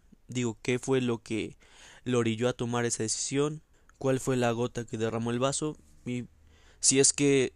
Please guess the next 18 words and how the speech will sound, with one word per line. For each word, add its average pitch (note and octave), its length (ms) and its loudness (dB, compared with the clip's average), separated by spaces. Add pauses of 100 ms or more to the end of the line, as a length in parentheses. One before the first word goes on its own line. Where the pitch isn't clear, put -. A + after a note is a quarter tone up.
(160)
se A#2+ 260 6
da B2+ 260 4
este B2+ 280 -2
traspaso, A#2+ 880 0
esta A#2+ 320 -2
salida A#2+ 500 -2
de A2 140 -2
Ben A2+ 160 -2
Simmons A2+ 400 -2
de A2+ 80 -6
Filadelfia, B2 640 -2 (480)
¿cuáles C#3+ 260 4
son C#3+ 140 0
los C#3 120 -2
posibles C3 460 -2
destinos B2 760 -4 (140)
de A2 500 -4 (220)
Simmons? B2+ 640 -2